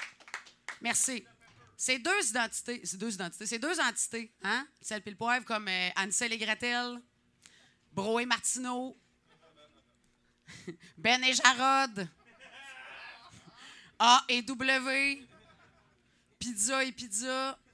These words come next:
Mary-Kate Olsen et Ashley Olsen.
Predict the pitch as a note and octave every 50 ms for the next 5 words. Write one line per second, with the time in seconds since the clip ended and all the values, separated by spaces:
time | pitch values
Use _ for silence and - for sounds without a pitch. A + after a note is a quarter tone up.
0 | _ - - - - _ - - _ - - - _ - - _ _ - _ _
1 | _ _ _ _ _ _ _ _ - - _ _ - _ _ - A3 A3+ A3+ A#3
2 | B3 A#3+ - C4+ C#4 C4+ - C4 A#3+ A3+ - - C4 C4+ C4 B3 A3+ A3 G#3+ -
3 | B3 A#3+ A#3+ B3 B3 A#3 - C4 C4 C4 C4+ C4+ C#4 C4+